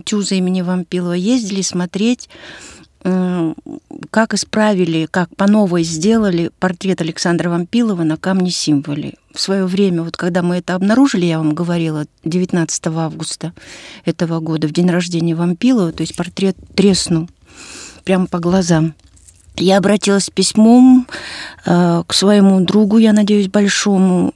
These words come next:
директору тюза имени Вампилова, заслуженному работнику культуры Российской Федерации Виктору Степановичу Токареву. И вот сегодня мы с Масловой принимали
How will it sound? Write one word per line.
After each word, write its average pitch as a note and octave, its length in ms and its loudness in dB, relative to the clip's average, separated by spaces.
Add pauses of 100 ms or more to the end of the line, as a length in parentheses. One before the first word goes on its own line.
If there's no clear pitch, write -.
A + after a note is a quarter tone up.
(100)
директору F#3 580 2
тюза F3 280 0
имени E3+ 260 4
Вампилова, F3+ 640 2
заслуженному E3+ 560 0
работнику E3 500 -4
культуры D#3+ 400 -4
Российской D#3 440 -4
Федерации D#3 560 -2
Виктору - 280 -4
Степановичу E3 560 -4
Токареву. G#3 580 0
И F#3+ 40 0
вот A3+ 160 2 (720)
сегодня G#3 480 4
мы G3+ 340 4
с - 100 -4
Масловой F#3+ 440 2
принимали E3+ 800 2